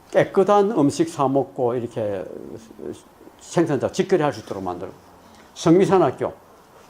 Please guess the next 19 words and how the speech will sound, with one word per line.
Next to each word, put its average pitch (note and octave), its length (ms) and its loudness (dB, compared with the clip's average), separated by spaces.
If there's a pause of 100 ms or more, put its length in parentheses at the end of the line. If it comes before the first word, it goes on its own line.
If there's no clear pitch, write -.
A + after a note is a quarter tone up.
(100)
방과 E3 340 6
후에, F#3 540 6
어, D#3+ 180 2
부모들 F#3 360 2
다 D3+ 140 4
없는데 C#3+ 400 -2
애들, C3 540 -2
어, A#2+ 460 -6 (400)
어디 B2+ 240 -4
학교도, A#2+ 440 -6 (540)
어, - 140 -12 (200)
학교, - 300 -6
학원도 F#3+ 360 2
못 G#2+ 200 -4
보내가는 G#2+ 500 -4
사람들 G2+ 460 -4 (320)
뭐 B2+ 200 -2
자기들끼리 C3+ 500 -2
모여가지고 G2+ 560 -4